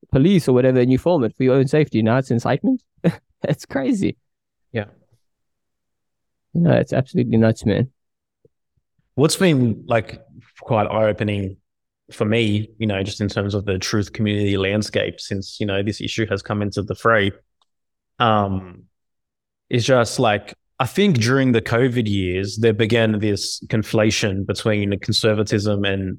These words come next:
Speaker 2: truth seekers, right? Or,
Speaker 1: Mm.
Speaker 2: you
Speaker 1: Mm-hmm.
Speaker 2: know, people with conservative values and those who are actively seeking the truth. And, like, those who seem to be very aware of, like, media propaganda, media lies to pursue an agenda,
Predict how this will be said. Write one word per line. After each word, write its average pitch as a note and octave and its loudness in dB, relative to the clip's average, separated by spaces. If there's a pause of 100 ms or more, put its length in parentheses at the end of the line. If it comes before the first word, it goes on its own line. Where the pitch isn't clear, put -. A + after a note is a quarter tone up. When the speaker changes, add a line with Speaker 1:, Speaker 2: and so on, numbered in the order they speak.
Speaker 2:
truth - 0
seekers, F#2+ -6 (160)
right? A2 2
Or, A#2+ 2
Speaker 1:
Mm. - -14 (180)
Speaker 2:
you B2 0
Speaker 1:
Mm-hmm. B2+ 0
Speaker 2:
know, A#2 -6 (380)
people A#2 0
with G2+ 0
conservative G#2+ 2
values G#2 0
and G2 -2 (220)
those G#2 0
who A2 2
are G#2 2
actively G#2+ -2
seeking G#2 -2
the G2+ -2
truth. A2 -4 (680)
And, B2+ 0
like, A#2 2
those D3+ 4
who D3 2
seem B2+ 0
to B2 -2
be A2 2
very B2 2
aware A2 4
of, G#2+ 0
like, G2 -2 (320)
media A2+ 2
propaganda, G#2 0
media G#2+ 0
lies G2+ 0
to G#2 -16
pursue G#2+ -4
an G2 0
agenda, G#2 0